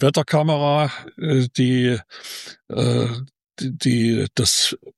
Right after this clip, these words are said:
Umgebungsbild aufnimmt, äh, und zusätzlich werden dort, äh, Messwerte eingeblendet ins Bild. Also das ist was relativ Einfaches, da bedarf es keiner,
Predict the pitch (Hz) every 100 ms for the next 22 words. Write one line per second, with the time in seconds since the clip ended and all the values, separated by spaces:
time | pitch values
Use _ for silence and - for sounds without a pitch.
0 | - 131 - 156 180 160 - 151 147 135
1 | 147 156 147 147 - - - - - -
2 | 123 127 131 123 139 120 147 139 147 -
3 | 135 131 123 127 131 123 120 - - 131
4 | 113 120 127 143 127 127 120 120 127 139
5 | 117 117 113 104 - 127 127 - 147 123
6 | 110 113 110 - - 143 123 127 135 131
7 | 120 117 131 131 151 156 147 - 131 127
8 | 127 123 110 - 131 131 131